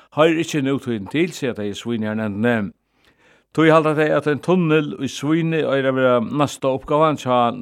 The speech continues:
tunnelskjatsen og sa landsverket. Nå er det somleis et, eh, større arbeidsplass i bygdene, som eisen har tørv av tryggere samferdsel.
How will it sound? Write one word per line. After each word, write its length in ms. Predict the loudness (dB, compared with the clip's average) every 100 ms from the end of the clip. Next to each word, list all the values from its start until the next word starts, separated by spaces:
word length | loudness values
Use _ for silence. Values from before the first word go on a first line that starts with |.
| -8
tunnelskjatsen 760 | -4 -2 -2 -4 -8 -6 -6
og 80 | -6
sa 120 | -4
landsverket. 760 | -2 -2 -4 -8 0 0 0 -8 _ _ _ -20 -20 _
Nå 140 | 0 2
er 80 | 2
det 80 |
somleis 400 | 2 2 2 0
et, 440 | -6 -2 -4 -2 -2
eh, 140 | -2 0
større 380 | 0 0 0 -2
arbeidsplass 640 | -2 -2 -4 -2 -4 -4
i 60 | -4
bygdene, 500 | -4 -4 -2 -2 -2
som 140 | -4
eisen 320 | -6 -6 -4 -6
har 80 |
tørv 420 | -6 -6 -6 -6 -6
av 180 | -8
tryggere 360 | -8 -10 -8 -8
samferdsel. 800 | -2 -2 0 -2 -4 0 0 -2